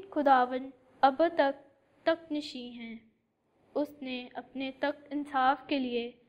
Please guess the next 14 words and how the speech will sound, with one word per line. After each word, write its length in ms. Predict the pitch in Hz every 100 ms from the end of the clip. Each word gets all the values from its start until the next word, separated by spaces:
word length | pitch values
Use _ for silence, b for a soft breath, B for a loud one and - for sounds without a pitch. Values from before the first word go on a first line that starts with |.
| _ _
तैयार 400 | - 269 269 269 -
किया। 300 | 247 226 220 - _ _ _ _ _ -
वही 520 | 240 247 254 269 277 - _ -
जहाँ 340 | 277 285 330
पर 340 | 339 285 262 262 - _ _
सदाकत 580 | - 285 269 269 349 349 -
से 120 | 254 254 - -
अदालत 520 | 254 247 254 269 -
करेगा 480 | 240 240 269 262 220 226 _ _ _ _ _ -
और 160 | 247
रास्ती 500 | 247 240 240 - 311
से 260 | 311 269 247 247 - _ _ -
कौमों 380 | 302 285 311 339
पर 320 | 294 254